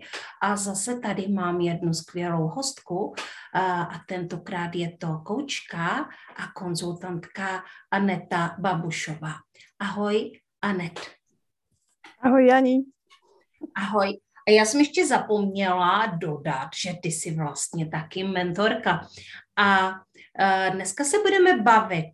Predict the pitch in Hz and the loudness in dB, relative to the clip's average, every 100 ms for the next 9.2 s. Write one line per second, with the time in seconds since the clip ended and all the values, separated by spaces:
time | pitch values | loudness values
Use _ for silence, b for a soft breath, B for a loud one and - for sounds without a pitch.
0 | - _ 196 202 - 170 180 175 170 170 | -16 _ -6 -4 -6 -6 -2 0 0 0
1 | 165 160 _ - - 247 233 226 226 220 | 0 -4 _ -12 2 4 4 0 -2 2
2 | 214 214 - 208 202 208 - 196 165 170 | 2 2 -2 -2 -2 -4 -6 -6 -2 0
3 | 160 156 - 156 - 202 208 202 196 - | 0 -4 -6 -6 -4 -4 -2 -4 -4 -4
4 | 214 214 208 226 214 - 190 202 208 208 | 6 6 6 0 0 4 6 6 2 -4
5 | 196 - 190 247 - B B B - 196 | -4 -4 -2 -4 -6 B B B -2 2
6 | 190 185 165 b b _ 185 190 165 180 | 2 2 -2 b b _ 4 6 6 6
7 | 285 359 349 - 269 - 427 415 311 262 | 6 6 2 0 0 6 6 6 2 -2
8 | 262 254 240 226 208 202 214 202 175 165 | -2 -2 2 4 4 2 -2 -6 -6 -6
9 | - - | -8 -12